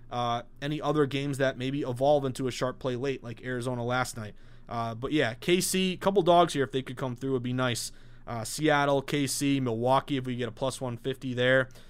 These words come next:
Um, Red Sox, Houston, and Colorado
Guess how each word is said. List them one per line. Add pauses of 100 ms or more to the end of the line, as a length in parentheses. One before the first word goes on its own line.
(240)
Um,
Red
Sox,
Houston, (300)
and
Colorado